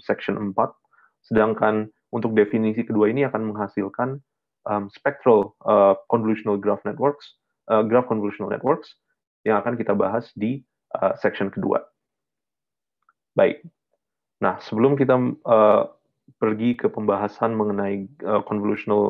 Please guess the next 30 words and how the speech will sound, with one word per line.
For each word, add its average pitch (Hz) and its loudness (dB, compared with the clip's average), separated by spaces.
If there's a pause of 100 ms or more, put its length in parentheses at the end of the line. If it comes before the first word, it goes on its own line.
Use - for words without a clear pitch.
(140)
eh, 107 2
graph 110 0
convolutional 104 -4
networks, - -2 (460)
saya 120 2
akan 127 0
meng-highlight 104 0
dulu 110 0
perbedaan 104 0
input 113 -4 (400)
yang 107 -2
diberikan 101 -2
kepada, 98 2 (160)
em, 98 -4 (560)
eh, 95 2
convolutional 110 2
neural 104 4
networks 120 2
atau 104 2
recurrent 101 2
neural 101 2
networks 110 2
yang 104 -2
s-, - -18 (240)
biasanya 107 4
sudah, 110 0 (160)
yang 117 2
sudah 113 0
kalian 104 -2
pelajari 127 -2